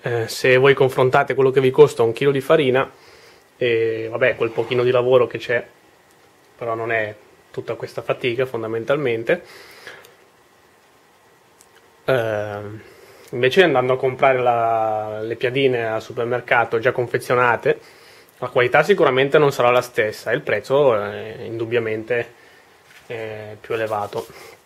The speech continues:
Una volta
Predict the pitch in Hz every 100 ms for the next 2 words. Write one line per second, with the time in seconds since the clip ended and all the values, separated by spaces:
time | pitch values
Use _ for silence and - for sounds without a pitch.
0 | _ _ _ _ - - - - - -
1 | - - - - _ _ _ _ _ _
2 | _ 233 233 220 170 151 143